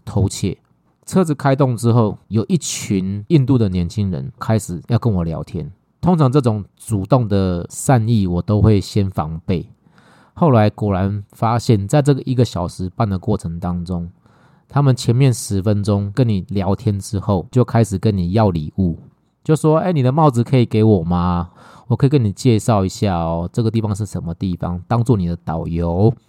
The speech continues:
哎，还是你要去这个 Kori 小镇是不是？我可以告诉你哦，司机讲的话你是听不懂的，那一边也是没有路标的，那我可以告诉你什么地方可以下车，你才不会坐过站啊。”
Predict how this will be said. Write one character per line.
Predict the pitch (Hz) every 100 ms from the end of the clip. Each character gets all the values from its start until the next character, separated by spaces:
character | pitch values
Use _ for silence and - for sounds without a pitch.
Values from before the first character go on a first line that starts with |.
| _ _
哎， | 143 -
还 | -
是 | 127 175
你 | 110
要 | 113
去 | - 143
这 | 143
个 | 113
Kori | - 131 113
小 | 95 85
镇 | 107 104
是 | 101
不 | 90
是？ | 90 85 - - - -
我 |
可 | 117 135
以 | 131
告 | 131
诉 | 123 127
你 | 98 87
哦， | 85 85 - _ _ _
司 | - 139
机 | 127 135 131
讲 | 110 87
的 | 92
话 | - 110
你 | 92
是 | 135
听 | - 143
不 | 156
懂 | - 95 80 80
的， | 85
那 | 87 143
一 |
边 | 135 156
也 | 110
是 | 135
没 |
有 | 113
路 | 98 127 110
标 | 107 98 95
的， | 90 82 - _ _ _
那 | 165
我 | 139
可 | 110
以 | 107
告 | - 113
诉 | -
你 | 98
什 | 82 87
么 | 87
地 | 98
方 | 104
可 | 95 90
以 |
下 | 80 - 98 80
车， | - 87 82 82
你 | 90
才 | 127
不 | 123
会 | 131
坐 | 147 120
过 | 123 110
站 | - 104 87
啊。” | 87 85 90